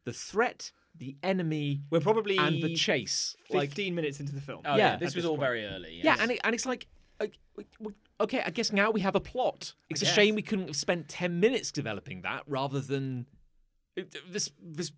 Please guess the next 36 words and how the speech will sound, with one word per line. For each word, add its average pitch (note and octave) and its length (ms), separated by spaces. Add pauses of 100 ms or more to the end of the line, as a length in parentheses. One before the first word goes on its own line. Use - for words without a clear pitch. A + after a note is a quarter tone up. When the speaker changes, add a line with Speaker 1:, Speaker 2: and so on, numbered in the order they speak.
(400)
Speaker 1:
well, E3 100
I C#3 40
guess A2+ 180
it C3+ 60
gotta A2 160
go G2+ 80
fast, - 320
haven't G#2 220
you? - 100
Speaker 2:
Gotta E3 320
Speaker 3:
Gotta - 20
Speaker 2:
go C#3 100
Speaker 3:
go, C#3 40
gotta D#3+ 160
go C#3+ 80
Speaker 2:
fast. C#3+ 400
Speaker 3:
fast. - 120
Speaker 1:
Gotta D#3 140
go C3 60
fast. - 340
Speaker 2:
We F#3 100
Speaker 1:
Okay. A3+ 180
Speaker 2:
do D4+ 60
see, A#3+ 540
uh, D#3+ 380
a, D#3+ 100 (160)
a D3 80
foot, - 560 (320)
a - 40
Sonic E3 380
foot, - 420 (180)
on D3 160
a - 120 (160)
computer C#3+ 360
screen, - 340 (1000)
which D3 340